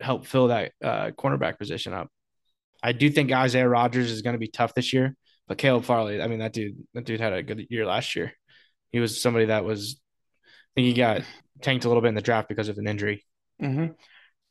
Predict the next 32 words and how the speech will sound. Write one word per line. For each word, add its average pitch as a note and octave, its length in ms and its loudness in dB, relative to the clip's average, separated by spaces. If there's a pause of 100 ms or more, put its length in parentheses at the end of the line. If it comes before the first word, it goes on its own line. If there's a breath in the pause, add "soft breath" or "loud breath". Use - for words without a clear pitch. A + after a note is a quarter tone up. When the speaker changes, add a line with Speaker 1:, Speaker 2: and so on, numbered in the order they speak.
Speaker 2:
Jack, C3+ 160 0
you C#3+ 80 0
wanna C#3 120 2
do C#3 120 6
a C3+ 40 2
quick C#3+ 240 2
rundown E3 480 2
of C#3 300 0
our C#3 500 0
Madden C#3 380 0
t-, - 80 -16 (260)
I - 40 -8
mean, C3 140 2
we E3 60 4
should F#3 80 -6
probably C3 140 2
just A#2+ 100 -2
put C3 120 0
this B2 160 -2
in B2+ 60 0
the A#2+ 60 0
Madden A#2+ 300 2
team B2+ 380 -4 (100)
once C3 220 -4
in C3 80 -6
a B2+ 40 -4
while. B2+ 320 -4 (1040)
Speaker 1:
What? A#2 280 -2 (400)
Speaker 2:
I D#3+ 60 4
said, D#3 180 4
oh C#3+ 120 -2 (140)
God, - 120 -18